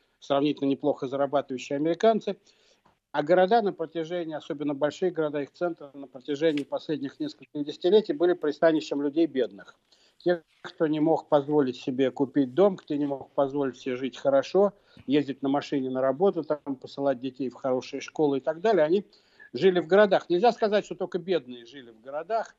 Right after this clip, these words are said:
или там преступники, бандиты и так далее. Есть в Америке, безусловно, категория людей, которые, в принципе, хотят жить в городах. Такие типичные городские жители, которым нужен асфальт, которым нужен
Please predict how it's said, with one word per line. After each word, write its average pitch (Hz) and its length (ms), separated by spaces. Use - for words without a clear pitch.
или 143 180
там 139 220
преступники, 151 720
бандиты 139 540
и 131 40
так 147 240
далее. 165 320
Есть 165 280
в 139 60
Америке, 143 420
безусловно, 139 460
категория 143 440
людей, 139 240
которые, 135 360
в - 40
принципе, 156 420
хотят - 640
жить 123 200
в 113 60
городах. 156 520
Такие 151 280
типичные 170 480
городские 139 480
жители, 147 360
которым 131 380
нужен 123 260
асфальт, 180 420
которым 123 360
нужен 120 280